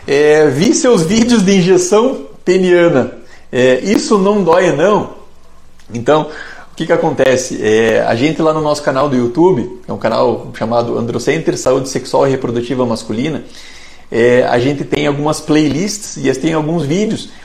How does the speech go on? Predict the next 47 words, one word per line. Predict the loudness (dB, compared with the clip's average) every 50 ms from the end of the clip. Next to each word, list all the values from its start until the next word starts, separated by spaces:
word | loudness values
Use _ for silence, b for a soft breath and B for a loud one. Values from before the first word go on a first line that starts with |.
| B B B B B B -4
falando | 0 2 2 2 4
a | 4
respeito | 2 2 2 2 2 2 2 2 0 0 0
de | 0 0 0
problemas | 2 0 0 2 4 4 4 4 2 0 0 0
que | 0
nós | 0 0 0 0
tratamos | 0 -2 0 0 0 -2 -2 0 -2
aqui | -2 -2 -2
no | -2 -2 -2
consultório | -4 -4 -4 -2 -2 0 0 0 0
do, | 0 0 2 2 2 2 2 2 0 -2 -2 -2
do, | -2 0 0 0 0
do | 2 4
urologista | 4 6 6 4 4 2 2 2 0 0 0 0
especializado | -2 -2 -2 -2 0 0 0 0 0 0 0 0 0 0
em | -2 -2
andrologia. | -2 -2 -2 -2 0 0 0 0 0 0 -2 -2 -4 B B B B B B B
E | -4 0 0
uma | 2 2 2 2
do, | 2 0
um | 0 -2 -4 -4 -6 -6
dos | -6 -6 -2
principais | -2 -2 -2 -2 -2 -2 0 2 2 2 0 0
vídeos, | -2 -4 -2 -2 -2 -4 -4 -4
dos | -2 -2
vídeos | 0 0 0 0
mais | 0 2 2 2
acessados | 0 0 -2 -2 0 0 -2 -2 -2 -4
que | -4 -4
eu | -4
tenho | -2 -2 -4 -2 -2
lá, | -2 -2 -2 -4 B B B B B B
inclusive | -6 -4 0 0 0 0
a | 0
gente | -2 -4 -2
tem | 0 0
uma | 2 0 0
playlist | 2 2 2 2 2 0 -2 -2 -2 -4 -4 -6 -6
que | -6 -4
fala | -2 0 0 0 0
a |
respeito | 0 -2 -2 -2 -2 -2 -2
desse | -4 -4 -4 -4
tipo | -4 -4 -6 -4 -4
de | -6 -4
tratamento, | -2 -2 -2 -2 -2 -2 -2 -2 -4 -4 -6 -8